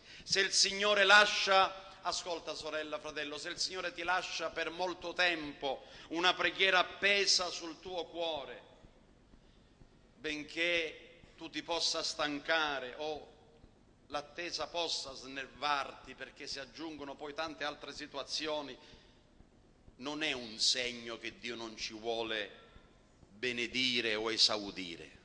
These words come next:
ma è un segno che Lui opererà. Non sappiamo quando, ma se c'è la preghiera, eh? Voi appendete le chiavi, vero? Abbiamo tutto il luogo dove si appendono le chiavi, le chiavi del garage, le chiavi di, di, di, di riserva.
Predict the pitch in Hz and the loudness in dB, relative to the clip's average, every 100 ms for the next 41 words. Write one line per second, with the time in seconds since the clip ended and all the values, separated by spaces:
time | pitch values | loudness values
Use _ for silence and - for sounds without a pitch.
0 | - 107 117 117 113 107 - 127 131 127 | -6 -2 -2 -2 2 6 8 6 2 -2
1 | 131 120 110 107 117 123 117 113 - 104 | -4 -4 -2 0 0 0 -2 -6 -2 0
2 | 104 110 95 92 80 73 - - - - | 2 4 4 4 2 0 -8 -20 -20 -20
3 | - - - 117 113 120 - 123 113 110 | -20 -16 -2 2 4 4 6 4 6 6
4 | 117 107 92 107 123 143 127 - 165 151 | 8 8 6 4 4 4 2 6 10 10
5 | 131 127 113 113 104 92 92 - - 131 | 10 6 2 2 2 0 -4 -10 4 10
6 | 175 190 - - - - - 156 185 151 | 10 8 -4 -14 -14 -12 0 8 8 10
7 | 156 156 147 127 113 120 110 120 170 135 | 6 8 10 10 12 12 12 12 12 12
8 | 113 - - - - - - 156 185 190 | 12 2 -10 -14 -16 -14 2 8 8 8
9 | 196 220 196 190 202 185 190 170 190 190 | 4 2 2 2 0 0 0 0 0 2
10 | 208 190 180 170 151 135 131 147 165 160 | 0 0 -2 0 0 0 0 -2 0 0
11 | 156 143 151 160 156 131 147 147 156 151 | -2 2 4 6 2 -2 -6 -4 -4 -4
12 | 139 143 139 139 143 143 139 - 160 147 | -4 -6 -6 -8 -6 -6 -2 0 0 0
13 | 131 135 | 0 -2